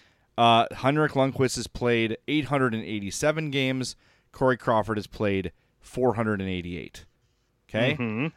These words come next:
Speaker 1: Uh, four hundred fifty-nine wins for Lundqvist, two hundred and sixty for Crawford.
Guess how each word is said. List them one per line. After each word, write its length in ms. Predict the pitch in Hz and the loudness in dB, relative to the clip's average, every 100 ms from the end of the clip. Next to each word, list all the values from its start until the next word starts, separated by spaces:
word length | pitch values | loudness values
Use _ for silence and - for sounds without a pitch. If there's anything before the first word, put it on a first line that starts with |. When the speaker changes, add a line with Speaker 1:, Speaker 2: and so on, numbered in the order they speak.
| _ | _
Speaker 1:
Uh, 320 | 117 113 110 110 | 4 6 6 2
four 300 | - - 160 | -2 2 4
hundred 280 | 156 143 107 | 4 2 -2
fifty-nine 680 | - 170 - 143 117 104 98 | -4 -4 -4 -2 0 0 -2
wins 500 | 123 165 202 208 - _ | -2 -2 -4 -8 -12 _
for 160 | 107 | -6
Lundqvist, 500 | 107 160 160 165 160 | -2 -2 -2 -4 -4
two 200 | - 156 | -4 -4
hundred 180 | 131 107 | -2 -2
and 140 | 95 | -4
sixty 400 | - 143 - 131 | -4 -6 -6 -8
for 120 | 113 98 | -8 -6
Crawford. 560 | - 135 127 139 143 | 0 2 2 0 -4